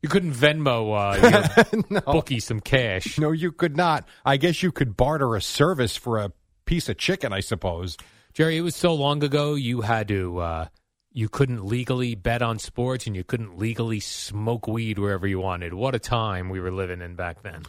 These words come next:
Speaker 2: Pro-, and this is a serious question, Eddie. Was prostitution ever legal in, like, the teens and twenties?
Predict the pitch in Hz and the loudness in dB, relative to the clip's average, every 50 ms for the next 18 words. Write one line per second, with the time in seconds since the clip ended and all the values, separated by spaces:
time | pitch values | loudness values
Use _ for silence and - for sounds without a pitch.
0 | - _ _ 175 180 165 160 156 180 160 - 151 151 143 131 143 135 135 139 - | -20 _ _ 0 2 2 0 0 0 -2 -2 -4 -4 -2 -2 -4 -4 -6 -12 -4
1 | - 202 202 190 170 - - 165 143 107 - 90 87 85 87 85 90 90 - _ | -2 0 0 0 -2 -2 0 0 -2 0 -2 -4 -4 -4 -4 -6 -8 -10 -16 _
2 | _ _ 139 143 139 120 - - 180 196 208 - - 185 160 - 185 185 - - | _ _ -4 -4 -4 -4 0 0 2 2 2 0 -2 -8 -4 -2 -2 -2 -2 -4
3 | 156 - - 131 127 120 135 131 123 123 123 120 120 123 127 117 - _ _ _ | -6 -6 -4 -4 -4 -2 -2 -2 0 -2 -2 -2 -2 -4 -4 -6 -8 _ _ _
4 | _ _ _ _ _ _ _ _ _ _ 127 127 127 127 123 - - 117 113 110 | _ _ _ _ _ _ _ _ _ _ -4 -2 0 0 -2 -2 -2 -2 -2 -2
5 | 107 - - - 127 123 123 120 104 85 117 110 98 - - 110 113 110 113 117 | -2 -6 -8 -6 -4 -4 -2 -4 -4 -4 -6 -6 -8 -8 -8 -6 -4 -2 -2 -2
6 | 120 107 - - | -4 -6 -10 -14